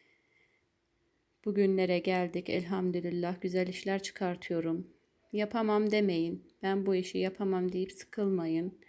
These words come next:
Gerçekten yaparsınız. Herkesin yapabileceği bir iştir. Ve evinize katkıda bulunabilirsiniz bu işi yaparak.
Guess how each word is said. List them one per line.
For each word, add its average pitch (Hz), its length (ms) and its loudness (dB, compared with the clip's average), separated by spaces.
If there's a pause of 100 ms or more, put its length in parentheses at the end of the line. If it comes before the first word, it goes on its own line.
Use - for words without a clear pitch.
(260)
Gerçekten 196 760 0
yaparsınız. 185 920 -2
Herkesin 202 500 0
yapabileceği 180 920 -2 (120)
bir 160 140 0
iştir. - 520 -8 (1300)
Ve 220 200 -4
evinize 233 720 4
katkıda 214 540 -2
bulunabilirsiniz 202 1040 0
bu 170 80 -4
işi 175 240 -6
yaparak. 170 680 -6